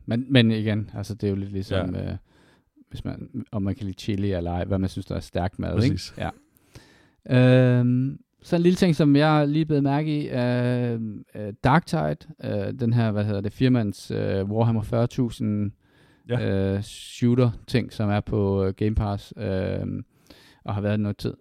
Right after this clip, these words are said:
Speaker 1: øh, kommer på Xbox, øh, den fjerde oktober,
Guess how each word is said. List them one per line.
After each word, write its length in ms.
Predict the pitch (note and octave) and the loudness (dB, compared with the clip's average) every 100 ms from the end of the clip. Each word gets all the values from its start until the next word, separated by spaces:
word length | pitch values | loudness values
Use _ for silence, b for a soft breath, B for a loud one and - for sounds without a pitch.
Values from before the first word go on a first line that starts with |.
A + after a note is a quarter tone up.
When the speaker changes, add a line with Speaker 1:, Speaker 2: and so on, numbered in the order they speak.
| - | -6
Speaker 1:
øh, 200 | G#2 G2+ | -4 -2
kommer 480 | - B2 A2 G#2+ - | 0 0 0 -4 -6
på 360 | - G2 F#2 - D#3 | -4 -2 -2 -2 -4
Xbox, 560 | - - B2+ - - - - | -4 -8 -8 -10 -20 -20 -12
øh, 120 | F2+ - | -10 -6
den 280 | G2+ G2 F#2 | -4 -2 -6
fjerde 360 | - C3 D3+ | -4 -2 0
oktober, 400 | C#3 - D3 C3 | -2 2 2 2